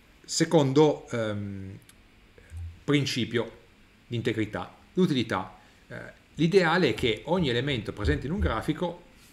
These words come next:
ci porti elementi e informazioni utili. Tutti gli elementi, eh, inutili, che non, eh,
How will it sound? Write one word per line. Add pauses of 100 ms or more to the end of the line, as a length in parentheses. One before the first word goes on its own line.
(140)
ci
porti
elementi
e
informazioni
utili. (1300)
Tutti
gli
elementi,
eh, (1600)
inutili,
che
non,
eh,